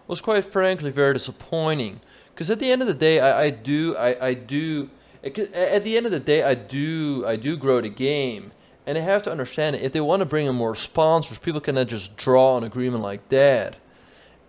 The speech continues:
And on the fact that I, that I, that honestly, I, I bring a lot of viewership to, to the tournaments. And the fact that he, he was criticizing it like that was just quite frank, quite frank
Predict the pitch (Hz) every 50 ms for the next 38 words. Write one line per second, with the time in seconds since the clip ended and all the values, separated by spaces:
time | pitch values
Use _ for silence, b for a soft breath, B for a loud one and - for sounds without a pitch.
0 | _ _ _ - 123 127 123 120 120 117 - - - 120 117 120 123 135 - -
1 | 196 196 196 - - 131 139 131 131 131 - 127 135 135 - 117 143 160 185 190
2 | 135 - - - 123 123 - - 135 147 175 170 - 160 131 113 95 - - 120
3 | 131 139 139 139 98 80 127 151 170 156 196 208 190 147 139 131 117 107 - -
4 | - 151 170 180 175 147 - - - - 101 95 - - - 123 107 95 - 131
5 | - - - - - 175 170 175 175 165 139 107 80 - - - - - - -
6 | _ _ _ b b b b b b b b b b b _ _ - 117 123 123
7 | 123 120 120 117 113 110 110 107 107 107 - _ _ _ _ _ _ _ _ _
8 | _ _ _ _ _ _ _ _ _ _ _ - 117 - - 156 151 151 143 147
9 | 123 127 123 117 117 123 113 - - - - 170 175 180 180 160 120 110 104 101
10 | 104 104 101 98 104 110 87 87 101 104 - - 127 127 123 113 113 - - 117
11 | - - - b b b b b _ - 120 110 110 - - - 151 147 147 147
12 | 147 - - - _ - - 113 107 - - 147 147 147 156 156 - -